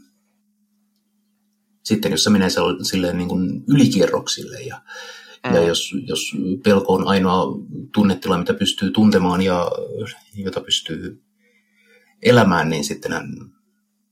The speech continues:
Speaker 1: sitten ei sekään ole hyvä.
Speaker 2: Joo, siis mulla on, mulla on pakkoneurooseja. Mulla on ollut joskus pahoja käsienpesemiskierteitä ja tällaisia.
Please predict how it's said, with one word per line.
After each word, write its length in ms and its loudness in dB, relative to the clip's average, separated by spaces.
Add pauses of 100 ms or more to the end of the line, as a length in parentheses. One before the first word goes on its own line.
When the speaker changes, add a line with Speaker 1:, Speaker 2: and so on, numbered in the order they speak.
(840)
Speaker 1:
sitten 260 -4
ei 60 0
sekään 320 2
ole 160 -6
hyvä. 220 -12 (1120)
Speaker 2:
Joo, 140 -2
siis 220 -4
mulla 340 2
on, 200 -2 (120)
mulla 220 -4
on 100 -2
pakkoneurooseja. 880 -2 (680)
Mulla 140 0
on 60 4
ollut 160 0
joskus 340 -6
pahoja 360 0
käsienpesemiskierteitä 1400 -6
ja 220 -2 (220)
tällaisia. 500 -2